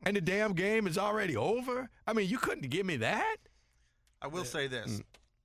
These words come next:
Speaker 2: K U forced some turnover against Coastal Carolina.
Speaker 1: Mm.
Speaker 2: And I think they can
Speaker 1: They
Speaker 2: do
Speaker 1: got
Speaker 2: this
Speaker 1: two, they got two against Baylor.
Speaker 2: Yeah, and I think they can do the same against Duke.
Speaker 1: Yeah, I, I think we've got more forced turnovers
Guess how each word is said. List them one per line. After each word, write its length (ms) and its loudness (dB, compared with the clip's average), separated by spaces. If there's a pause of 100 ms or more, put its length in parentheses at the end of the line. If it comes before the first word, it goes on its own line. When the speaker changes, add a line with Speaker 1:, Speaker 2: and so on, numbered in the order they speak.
Speaker 2:
K 120 -6
U 260 -6
forced 320 -10
some 100 -10
turnover 440 -10
against 260 -18
Coastal 340 -14
Carolina. 600 -14 (120)
Speaker 1:
Mm. 200 -6 (160)
Speaker 2:
And 80 -6
I 60 -8
think 360 -12
they 100 -8
can 120 -6
Speaker 1:
They 60 2
Speaker 2:
do 20 -2
Speaker 1:
got 240 2
Speaker 2:
this 100 -6
Speaker 1:
two, 300 0
they 120 0
got 200 -4
two 120 -2
against 220 -2
Baylor. 460 -2 (600)
Speaker 2:
Yeah, 260 -4 (140)
and 80 -8
I 60 -6
think 220 -12
they 100 -10
can 140 -14
do 180 -12
the 100 -14
same 360 -10
against 360 -14
Duke. 380 -20
Speaker 1:
Yeah, 200 -4 (100)
I, 160 4
I 80 2
think 160 -2
we've 120 0
got 300 0
more 160 0
forced 380 -2
turnovers 640 -2